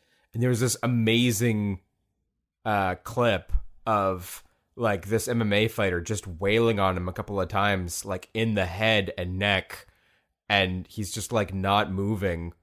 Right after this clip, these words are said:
for, like, thirty seconds and for, like, a good couple of hits. And then, and then he starts fighting back. And, like, how terrifying that must be that, like, no, like, uh, yeah, there's the cliche of, like, little guy goes to hit the big guy and the big guy, like, is unmoved.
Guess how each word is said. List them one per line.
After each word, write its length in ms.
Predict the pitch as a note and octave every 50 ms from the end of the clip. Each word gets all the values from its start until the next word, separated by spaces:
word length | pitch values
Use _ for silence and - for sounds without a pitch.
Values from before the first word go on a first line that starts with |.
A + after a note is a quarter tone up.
| _ _ _
for, 240 | _ - - A2+ G#2
like, 220 | F#2+ F2+ F2+ -
thirty 420 | - - - - A2 G#2 G#2 G2+ G2
seconds 540 | - - G#2 G2+ G2 A2 F#2+ F2+ F2 E2
and 160 | F#2 F2+ E2+ -
for, 100 | G#2 G2
like, 180 | F#2 F#2 F2
a 60 | F#2+
good 260 | F2+ E2+ G#2 G#2 F#2 -
couple 360 | - G#2 F#2+ - G#2 G2 G2
of 80 | F#2
hits. 340 | F#2 G#2 A2 G#2 F#2 - -
And 180 | - A2 A#2 A#2+
then, 220 | A#2+ B2 B2 A2+ -
and 200 | A#2+ C3+ C3 A#2
then 320 | G2 C#3 B2+ A#2+ A#2+ B2
he 160 | B2 A#2+ A#2
starts 360 | A2 - - A#2+ A2 G#2 -
fighting 360 | - - B2 A2+ G#2 G#2+ G2+ F2
back. 260 | A#2 A#2 G#2+ F#2+ -
And, 80 | G2+
like, 180 | G2+ G#2 - -
how 340 | - - B2+ A#2+ C3 B2+ - -
terrifying 840 | - - A2+ G#2 G#2+ A#2 B2 A#2+ - - G#2 G2 G2 F#2+ F#2+ F#2+ F#2+
that 200 | F#2+ F#2+ G2 -
must 320 | G2+ G2 F#2 - - -
be 460 | - B2 B2 A2 F#2 F2 E2+ E2+ - _ _ _ _ _ _ _ _ _ _ _ _ _ _ _ _ _ _ _ _ -
that, 300 | - A2 A#2+ A2 - -
like, 360 | A#2+ A#2 G#2+ G#2+ - - _ _ _ _ -
no, 240 | A#2+ A#2 B2 B2 - - -
like, 280 | C3 B2 A#2+ - -
uh, 80 | - - - -
yeah, 280 | D3+ C#3+ C#3 C3 B2
there's 260 | A2+ A#2+ A#2+ A#2 A2+
the 80 | - B2
cliche 640 | - - C#3 B2+ A#2+ A2+ - - B2+ A2 A2 G#2+
of, 180 | G#2 G2 F2+ F2+
like, 200 | G#2 G2 F#2+ -
little 260 | - A#2 A2+ A2+ A2+
guy 220 | F#2+ A2+ G#2 G#2 G2+
goes 260 | G2 A2 G#2+ G2+ -
to 80 | -
hit 160 | G#2+ G#2+ - -
the 60 | F#2+
big 240 | D#2+ A2 A2 G#2+ G2
guy 280 | G#2+ G2+ F#2 F2+ F2+ F2+
and 140 | F#2 F2+
the 60 | F#2 E2+
big 200 | F2+ A2 G#2+ F2+
guy, 300 | G#2+ G2 F#2 F#2 F#2 E2
like, 240 | F2+ F#2+ F2 - - -
is 160 | G2 - -
unmoved. 800 | - A2 G#2 G2+ G2 G2 G#2+ G#2+ G2+ F#2+ F2+ E2+ E2 - - -